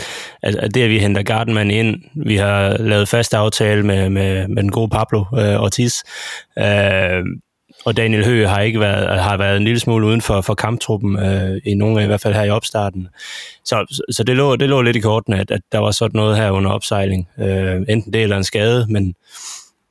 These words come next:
men ja, man kan jo ikke fortænke manden i, at, øh, at, at, at det kører godt, og nu har han mulighed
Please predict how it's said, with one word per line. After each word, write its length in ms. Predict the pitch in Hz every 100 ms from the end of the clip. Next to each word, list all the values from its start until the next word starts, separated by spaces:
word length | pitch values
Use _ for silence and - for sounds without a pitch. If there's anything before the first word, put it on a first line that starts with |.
| _ -
men 160 | 95
ja, 140 | 90 92
man 140 | 101 101
kan 80 | 123
jo 20 |
ikke 80 | -
fortænke 340 | 120 135 117
manden 240 | 123 117
i, 140 | 113 123
at, 200 | 104 -
øh, 260 | 107 104
at, 140 | 104 -
at, 200 | 110 -
at 140 | 107 -
det 120 | 127
kører 200 | - 147
godt, 320 | 139 156 -
og 240 | 131 117 117
nu 160 | 135
har 220 | 131 139
han 200 | 113 107
mulighed 340 | 117 139 123